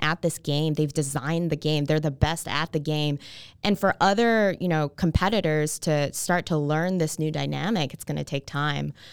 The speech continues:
Um, so, uh, when I say it's not gonna change anytime soon, I don't think that it's because, um,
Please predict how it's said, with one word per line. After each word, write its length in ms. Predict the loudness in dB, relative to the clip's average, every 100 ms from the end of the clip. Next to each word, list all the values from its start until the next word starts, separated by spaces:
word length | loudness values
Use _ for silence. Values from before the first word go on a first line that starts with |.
| -10 -2
Um, 340 | 2 2 0
so, 340 | 2 4 4 2
uh, 140 | 2
when 140 | 2 2
I 80 | 2
say 200 | 2 2
it's 140 | 2
not 100 | 0
gonna 140 | 0
change 260 | 0 0 2
anytime 380 | 0 -2 -2 -2
soon, 400 | 0 2 2 2
I 100 | 0
don't 180 | 0 0
think 180 | -2 -2
that 120 | -2
it's 140 | -2
because, 600 | -4 -6 0 2 2 -2 -10 -20 -20 -8
um, 560 | -2 0 0 -2 -4